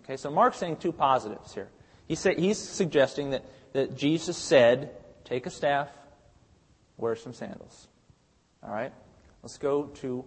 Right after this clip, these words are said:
Matthew. Now, Matthew's account is totally contingent on one thing, the verb. Now, that verb that you see in your New King James that is provide,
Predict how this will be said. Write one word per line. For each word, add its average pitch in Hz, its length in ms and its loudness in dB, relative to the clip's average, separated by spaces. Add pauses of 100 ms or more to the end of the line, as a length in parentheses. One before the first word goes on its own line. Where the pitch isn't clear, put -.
(200)
Matthew. 113 360 -8 (1300)
Now, 147 100 0
Matthew's 170 960 2 (160)
account 160 460 0 (560)
is 143 180 0
totally 202 320 4
contingent 156 500 -6
on 123 160 -4
one 127 200 -6
thing, 107 240 -14 (800)
the 139 80 -4
verb. 120 320 -2 (800)
Now, 135 80 0
that 160 300 6
verb 180 320 8
that 156 120 0
you 151 140 -4
see 151 540 -4 (300)
in 156 200 0
your 143 120 4
New 170 200 2
King 160 320 -2
James 156 460 -2
that 139 160 4
is 131 260 2 (100)
provide, 147 800 2